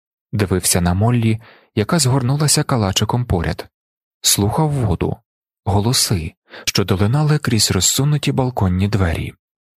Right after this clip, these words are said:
жіночий сміх із терас на протилежному схилі. Смерть Діна щоразу випадала йому в вісні, мов нещаслива карта. Хай скільки він умовляв себе, що насправді то був не Дін,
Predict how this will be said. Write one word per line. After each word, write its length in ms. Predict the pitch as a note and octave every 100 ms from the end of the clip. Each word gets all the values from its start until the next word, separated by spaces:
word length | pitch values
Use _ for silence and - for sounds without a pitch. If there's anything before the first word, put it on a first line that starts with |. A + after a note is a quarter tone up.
| _ -
жіночий 480 | G2+ G#2 D3 - E3
сміх 380 | - F#2+ F2+ -
із 180 | G2+
терас 500 | - B2 F2+ F#2 - - _ -
на 120 | B2
протилежному 680 | - A#2 A#2 F#2+ E2 F2 F2+
схилі. 460 | - - F2 E2+ - _ _ _ _ _ _ _ _ _
Смерть 460 | - G2 A2 A2 -
Діна 480 | F#2 C3 C#3+ - - - -
щоразу 480 | - - C3 D#3+ E3+
випадала 520 | D#3 E3 D#3+ C3 A#2
йому 320 | B2 B2 B2 A#2+
в 40 |
вісні, 600 | C3 C3 - B2 F2+ D#2 - _ _
мов 200 | C3+ G#2+
нещаслива 680 | A2 A2 B2 A2 F#2 F2 F2+
карта. 500 | G#2 F2 - D2+ - _ _ _ _ _
Хай 220 | - G#2 F2+
скільки 480 | - E3+ F3 D#3+
він 200 | C3 C3 D3
умовляв 500 | D3+ D3+ C3+ G#2+ F2+
себе, 420 | F#2+ E2+ E2 - - - -
що 220 | - B2
насправді 720 | A2+ - - B2 C#3 F2+ D#2+ - -
то 120 | G#2
був 240 | F#2 G2
не 140 | A2 B2
Дін, 380 | B2 F#2 D2+